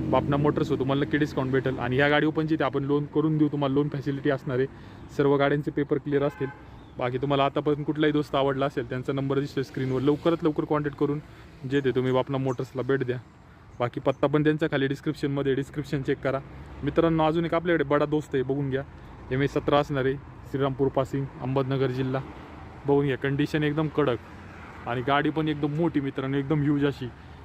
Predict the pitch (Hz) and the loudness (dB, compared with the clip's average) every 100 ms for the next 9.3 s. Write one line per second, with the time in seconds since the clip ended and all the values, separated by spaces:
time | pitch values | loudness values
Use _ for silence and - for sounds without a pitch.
0 | - 139 151 165 165 165 156 165 - 170 | 0 2 4 4 4 2 2 0 0 -2
1 | 180 170 151 139 147 143 127 147 147 147 | 2 0 0 -4 -4 -6 -4 0 2 2
2 | 143 156 151 151 143 151 151 156 156 156 | 2 0 0 -2 -2 -2 0 2 2 2
3 | 156 135 127 127 - - - - - 135 | 2 2 0 -2 -6 -18 -20 -20 -12 -4
4 | 160 165 147 147 165 170 170 165 170 175 | 2 2 4 4 4 2 0 -2 2 2
5 | 180 160 151 151 170 170 170 165 139 143 | 0 -2 -6 -2 0 4 4 4 2 -4
6 | - 151 151 151 151 147 135 131 135 - | -6 -6 -2 0 0 0 2 2 0 -2
7 | 135 - - - - - - 123 123 135 | -6 -6 -20 -20 -20 -20 -8 -6 -4 0
8 | 139 143 123 127 131 - 120 131 123 135 | 0 0 -2 -4 -6 -4 -6 -2 -2 0
9 | 135 - 131 | -2 -2 -2